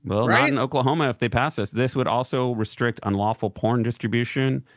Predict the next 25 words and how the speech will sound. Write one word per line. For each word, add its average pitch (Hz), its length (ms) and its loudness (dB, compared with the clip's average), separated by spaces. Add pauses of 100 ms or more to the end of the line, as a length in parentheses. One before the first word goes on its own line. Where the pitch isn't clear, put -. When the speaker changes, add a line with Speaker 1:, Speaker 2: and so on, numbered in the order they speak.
(320)
Speaker 1:
and 95 200 0
production, 113 500 0
with 98 140 -2
enforcement 113 580 -2
possible 104 380 -4
through 92 220 -4
criminal 135 400 0
prosecution 98 840 -2 (380)
and 98 100 2
private 104 320 0
lawsuits, 101 420 -2
and 104 120 0
make 110 160 -2
it 107 60 0
a 101 40 2
misdemeanor 98 680 0
to - 100 -10
pose 117 400 0
for, 95 380 -4 (440)
exhibit, 95 640 0
or 101 140 0
publish 117 500 -2
unlawful 107 500 0
porn. 98 540 -2 (560)
And, 101 300 0